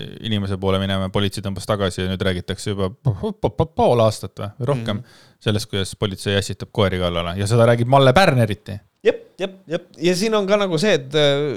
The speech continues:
Speaker 2: see on nüüd küll iga-, igatpidi kordus, et kui ta loetleb probleeme, pseudoteemasid,
Speaker 1: Mhm.
Speaker 2: siis need on tal alati ühesugused. Ja seda
Speaker 1: Kveerteadused.
Speaker 2: alati, alati on sooneutraalsus seal sees. Ja endiselt minu teada on see sõna kväär,
Speaker 1: Kväär.
Speaker 2: mitte kveer.
Speaker 1: Mhm.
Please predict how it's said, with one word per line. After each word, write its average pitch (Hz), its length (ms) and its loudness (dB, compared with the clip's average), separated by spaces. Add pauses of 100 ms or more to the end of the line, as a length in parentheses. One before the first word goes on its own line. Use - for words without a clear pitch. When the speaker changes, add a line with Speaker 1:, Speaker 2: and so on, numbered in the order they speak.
Speaker 2:
see 214 320 0
on 127 100 -2
nüüd 123 140 -6
küll 170 180 -4
iga-, 147 240 2
igatpidi 123 800 -4
kordus, 107 400 -2
et 95 100 -6
kui 120 140 -6
ta 117 80 0 (320)
loetleb 131 480 0
probleeme, 120 560 -2
pseudoteemasid, 117 760 0
Speaker 1:
Mhm. - 100 -12
Speaker 2:
siis 107 160 -6
need 120 160 0
on 104 80 -2
tal 104 160 2
alati 107 240 -2
ühesugused. 98 560 -6
Ja 104 80 -6
seda - 240 0
Speaker 1:
Kveerteadused. 117 1040 6
Speaker 2:
alati, 120 80 0
alati 123 480 2
on 107 240 -2
sooneutraalsus 104 720 -2
seal 90 140 -8
sees. 98 240 -6
Ja 127 160 2
endiselt 117 420 0
minu 139 220 -2
teada 117 240 2
on 107 80 -6
see 110 80 -2
sõna 127 240 0
kväär, 120 320 0
Speaker 1:
Kväär. 120 160 2
Speaker 2:
mitte 98 260 -6
kveer. 95 440 -6
Speaker 1:
Mhm. 120 260 -8